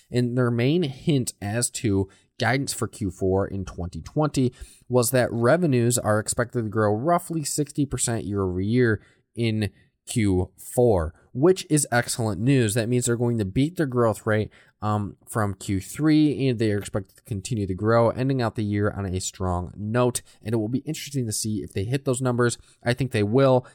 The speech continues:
The execution so far this year from Pinterest has been outstanding, and I personally think that they can continue to perform well. But what impressed me the most about Pinterest wasn't the earnings, and it wasn't the growth.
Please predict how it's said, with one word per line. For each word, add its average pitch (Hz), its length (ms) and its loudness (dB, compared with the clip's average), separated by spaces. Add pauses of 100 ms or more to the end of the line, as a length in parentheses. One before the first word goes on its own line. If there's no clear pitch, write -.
The - 100 2
execution 117 540 -4
so 120 200 0
far 107 300 -2
this 95 240 -4
year 117 140 2
from 98 160 -8
Pinterest 110 400 -4
has 98 160 -4
been 92 280 -4
outstanding, 123 800 -2 (280)
and 147 360 -2
I 110 100 -2
personally 131 580 0
think 107 320 -6 (220)
that 107 200 0
they 104 140 0
can 107 200 -8
continue 95 520 -4
to - 100 -12
perform 82 540 -4
well. 101 440 2 (480)
But - 160 2
what 165 160 2
impressed - 400 0
me 269 80 2
the 202 120 2
most 131 400 2
about 104 280 2
Pinterest 92 480 -4 (420)
wasn't 190 260 0
the - 80 -8
earnings, 110 400 -4 (100)
and 135 80 0
it 107 60 0
wasn't 120 260 -2
the - 60 -14
growth. 98 360 -2